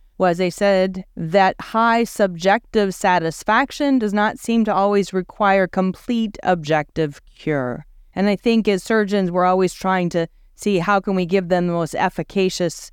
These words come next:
answer to their problem. But again, back to this idea of shared decision-making, that's not always what the patient wants. And so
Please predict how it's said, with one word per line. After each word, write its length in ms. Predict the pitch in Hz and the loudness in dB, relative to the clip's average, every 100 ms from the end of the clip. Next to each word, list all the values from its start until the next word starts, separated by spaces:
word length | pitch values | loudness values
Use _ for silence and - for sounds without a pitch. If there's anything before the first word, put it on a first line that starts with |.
| _ | _
answer 480 | - 214 214 - 190 | -2 0 0 0 -2
to 180 | 170 185 | -2 -4
their 220 | 170 165 | 0 -2
problem. 680 | - - 311 277 214 190 175 | -2 0 2 2 2 2 2
But 160 | 175 175 | 0 -2
again, 420 | 170 190 165 151 | 0 0 2 0
back 260 | 165 175 - | 0 0 -4
to 80 | 175 | -4
this 200 | 170 170 | -2 0
idea 320 | 160 160 156 | -2 0 -2
of 100 | 147 | -2
shared 340 | - 175 156 | -4 -2 -2
decision-making, 840 | 147 - 175 160 160 147 143 151 | -4 -6 -4 -2 -2 -2 -2 -2
that's 280 | 147 165 - | 0 0 0
not 160 | 170 160 | -2 0
always 300 | 151 156 - | 0 0 0
what 180 | 151 - | -2 -2
the 80 | |
patient 480 | 143 180 170 - 156 | -4 -2 -2 -4 -4
wants. 440 | 147 135 135 - - | -4 -6 -6 -10 -8
And 260 | 160 156 | -4 -4
so 300 | - 170 151 | 0 0 0